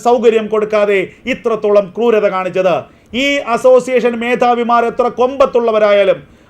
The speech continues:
അവർക്കെതിരെ നിയമപരമായ നടപടികൾ എടുക്കണം. ബാലാവകാശ കമ്മീഷൻ അടക്കം ഇടപെടണം. കായിക സം-, മേധാവിമാർ ഇടപെടണം. കേരളത്തിൻ്റെ കായിക മന്ത്രി കണ്ണു തുറന്ന് കാണണം. ഇത്, ഈ തോന്നിയവാസം ഇനി ഒരിടത്തും അനുവദിച്ചു കൊടുക്കരുത്.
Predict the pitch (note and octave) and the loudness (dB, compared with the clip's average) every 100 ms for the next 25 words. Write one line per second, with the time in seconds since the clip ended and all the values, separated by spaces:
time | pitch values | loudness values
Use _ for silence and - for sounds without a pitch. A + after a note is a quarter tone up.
0 | F3+ A#3+ A#3+ B3 A3+ A3+ A3+ G#3+ - E3+ | -2 0 0 0 2 4 4 2 -8 -8
1 | G#3 B3+ C#4 C4+ B3 B3 A#3+ A#3+ A#3 A3+ | -2 2 2 2 2 0 2 0 0 0
2 | A3+ A3 A3 A3 G#3+ G#3+ A3+ A3 - _ | 0 0 0 0 0 0 -2 -4 -8 _
3 | F3+ G#3 B3 A#3+ A#3 A#3 A3+ A3 A3 A3 | 2 4 6 4 4 2 -2 -2 -4 -4
4 | A3+ - A3 G#3 G3+ - - G#3+ A#3+ A3+ | -6 -6 -4 -2 -4 -6 0 2 2 2
5 | A3 G#3+ F3+ - - G#3 B3 A#3+ A#3 - | 0 -4 -6 -10 -2 4 4 4 0 0
6 | A3+ A3+ G#3+ B3 A#3+ B3 A#3 A3+ A3 G#3+ | -4 -2 -2 -2 0 0 0 -2 0 0
7 | G#3+ A3 G#3 - - - G#3+ B3 A#3+ A#3+ | 0 -2 -4 -10 -20 -4 0 2 2 0
8 | A3+ A3 A3 A#3 B3 A#3+ A3+ A#3 A3+ A3+ | -2 -2 0 4 4 4 2 0 2 0
9 | - A3+ B3 C4 C4+ A#3 A#3+ A#3+ A#3 G#3+ | 0 -2 -2 0 0 4 4 2 0 0
10 | G#3+ G#3 F#3+ F#3+ G#3+ D#3+ - _ _ A3 | -2 -2 -4 -2 0 -2 -6 _ _ -4
11 | B3 B3 B3 B3 A#3+ A3+ A3+ A3+ G3+ - | -2 2 2 2 2 0 2 -2 -6 -12
12 | A3 A#3+ A#3 A3+ A3 A3 A3 G#3+ G#3 F#3+ | -8 -4 -2 0 2 0 0 -2 -4 -4
13 | G3+ A3+ G#3+ G#3 - G3+ G#3+ G#3 D3+ F3+ | -4 -2 -2 -2 -6 -2 0 0 -2 -4
14 | F3 | -2